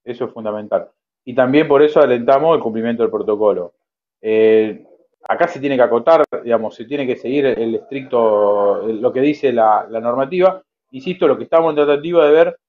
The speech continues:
cómo hacemos para ese, para el caso de Funes. Insisto, esta normativa está muy bien pensada, tal vez, o no,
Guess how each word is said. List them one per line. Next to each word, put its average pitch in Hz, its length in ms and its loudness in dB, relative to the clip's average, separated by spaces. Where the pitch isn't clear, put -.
cómo 196 240 0
hacemos 185 320 2
para 135 180 2
ese, 139 400 -2
para 120 180 -2
el 123 80 -8
caso 196 220 0
de 131 80 2
Funes. 123 500 -2
Insisto, 135 400 -8
esta 151 220 0
normativa 175 360 2
está 160 220 0
muy 175 200 -6
bien 175 180 0
pensada, 175 420 4
tal 165 200 2
vez, 214 280 4
o 123 120 -6
no, 180 300 2